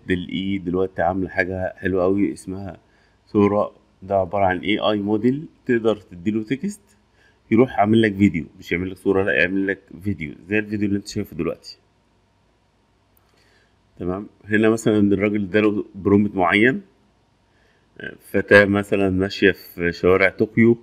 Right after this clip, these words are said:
وفي، آه، أنوار نيون، وفي حركة للمدينة وناس بتتحرك. ده الفيديو اللي اتعمل.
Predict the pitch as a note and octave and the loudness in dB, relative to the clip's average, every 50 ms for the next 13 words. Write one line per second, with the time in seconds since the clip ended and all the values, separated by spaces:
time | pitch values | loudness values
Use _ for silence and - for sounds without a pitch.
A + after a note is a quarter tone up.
0 | _ _ _ _ _ _ _ _ _ _ _ _ _ _ - F#2+ F#2 F2+ - G2+ | _ _ _ _ _ _ _ _ _ _ _ _ _ _ -4 -4 -4 -2 0 4
1 | G2 G2 G2 G2 F#2+ F#2+ F#2 F2+ F2 F2 E2+ E2+ E2 E2 E2 E2 E2 E2 D#2+ - | 4 4 4 4 2 0 0 0 0 0 0 0 -2 -4 -4 -6 -8 -8 -8 -4
2 | - G#1+ A#1 - - G#1 A#1 E2 E2 F2+ F#2 F#2 F#2+ F#2+ F#2 F2+ F2+ E2+ F2 F2+ | -4 -2 -4 -2 -4 -4 -4 -2 -2 -2 0 0 0 -2 -2 -4 -6 -4 -2 0
3 | F#2 F#2+ F#2+ G2+ G#2 G#2 G2+ G2+ F#2+ F#2 F2 - - G2 F#2+ F#2 F#2 F2 E2+ - | 2 2 2 0 0 0 0 0 -2 -2 -4 -6 -4 -2 -2 0 -2 -2 -2 0
4 | - F#2+ F#2+ F#2+ - - G2+ G#2 F#2+ F2+ F2 E2+ E2 E2 E2 D#2 E2 F2 D#2+ F2 | 2 2 2 0 0 0 2 2 2 2 -2 -4 -4 -6 -6 -6 -8 -6 -2 0
5 | G2+ G#2 G2 G2 G2+ G2 F#2+ G2 F2+ - - - _ - G2 G2 G#2 A#2+ C3 B2+ | 0 0 0 0 -2 -2 -2 -4 -6 -10 -18 -20 _ 2 2 2 4 2 -2 -6
6 | _ _ _ - - _ _ _ _ _ _ _ _ _ _ _ - F#2+ G#2+ A2+ | _ _ _ -20 -20 _ _ _ _ _ _ _ _ _ _ _ 0 4 6 8
7 | A#2 B2 - - G2+ G#2+ G2 F#2+ A2 G#2+ G#2 A2 G#2 G2 F#2 F#2+ - F2 E2+ D#2+ | 8 8 6 4 0 -4 -2 -2 -2 0 0 0 -2 -2 -2 2 4 4 4 4
8 | D#2 C#2+ | 2 -4